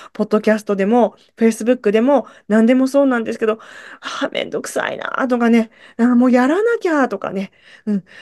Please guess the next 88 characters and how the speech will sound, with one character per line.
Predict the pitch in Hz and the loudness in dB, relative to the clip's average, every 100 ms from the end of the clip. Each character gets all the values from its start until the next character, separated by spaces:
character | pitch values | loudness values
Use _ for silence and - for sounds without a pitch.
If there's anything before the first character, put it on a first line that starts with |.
| - - | -16 -8
「あ | 208 | -4
ー、 | |
も | 208 | -2
う | 208 | 0
こ | 269 | 4
れ | 320 | 4
を | 320 | 4
出 | 339 | 2
せ | 349 | 2
ば | 262 269 285 226 - _ - | 2 4 4 0 -4 _ -4
売 | 233 | 2
り | 269 | 4
上 | 254 | 4
げ | 262 | 0
に | 254 | -2
な | 254 | -2
り | 285 | -2
ま | 359 | -2
す | 415 | -4
か | 320 | -4
ね」 | 294 349 339 285 233 _ _ | -2 0 0 -2 -4 _ _
と | - | -18
か | 202 | -12
ね。 | 202 - _ _ - - | -10 -12 _ _ -14 -12
ま | |
あ、 | 277 | -8
こ | - - | -4 -4
う | 165 | -4
い | 160 | -6
う | 147 | -6
の | 156 | -8
ね、 | 226 220 | -6 -2
面 | 277 320 | 0 0
白 | 320 311 320 | 0 -2 0
く | 330 | 0
な | 320 330 | 2 2
い | 320 | 2
で | 330 | 2
す | 339 | 2
よ | 320 320 | 2 4
ね。 | 320 320 311 320 - _ _ _ | 4 4 4 0 -8 _ _ _
そ | - 302 | -4 -2
し | |
て | 294 | -2
き | 294 | -6
っ | 285 | -4
と | 320 | 0
ね、 | 330 311 | 2 2
あ | 254 | 2
の、 | 233 233 | -2 -4
パ | 277 269 | -4 -4
ソ | 302 | -2
コ | 349 | -4
ン | |
の | 349 | -2
前 | 349 370 | 0 -2
と | 359 | -2
か | 247 220 | -2 -2
に | |
ね、 | 208 214 | 0 0
鏡 | 214 220 302 339 | -2 -2 0 0
を | 285 | -2
置 | |
い | 294 | -2
て | 339 | -2
み | 349 | -2
て | 330 | -4
く | 240 | -2
だ | 226 | -4
さ | 233 220 | -2 -4
い。 | - - _ | -4 -20 _
な | 262 | -8
ん | 254 | -2
か、 | 240 240 | -2 2
や | 254 | 0
ん | 294 | 0
な | 370 | -2
き | 370 | 0
ゃ | |
な | 302 302 330 | 2 4 2
と | 302 | 2
思 | 233 226 247 | -2 -2 -2
い | |
な | 254 247 | -2 0
が | 226 | 0
ら、 | 208 - - - | 0 -4 -20 -10
あ | 226 | -6
の、 | 226 214 | -4 -4